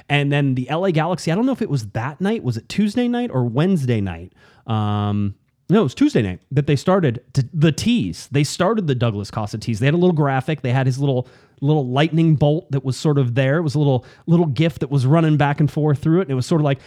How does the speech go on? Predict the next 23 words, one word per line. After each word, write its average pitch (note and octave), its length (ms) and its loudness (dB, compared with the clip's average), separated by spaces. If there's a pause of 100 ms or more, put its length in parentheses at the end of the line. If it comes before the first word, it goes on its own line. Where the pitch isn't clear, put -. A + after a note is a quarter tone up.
(120)
"Gee, A3 200 0
I D#3+ 40 0
wonder F3 240 2
who E3 120 6
it - 60 -2
could C#3 120 -2
be." E3+ 200 0
And A#2+ 100 2
then, A#2+ 160 2
you A#2+ 80 2
know, A#2 100 0
they A#2+ 100 2
played D3+ 220 0
the B2+ 80 2
Wordle D3+ 460 2
game A2+ 440 -2
as B2+ 180 -2
well C#3 300 0
the A#2+ 120 -4
next G#2+ 280 -6
day A2+ 320 0 (280)
on A#2 220 0
Wednesday A2+ 640 -2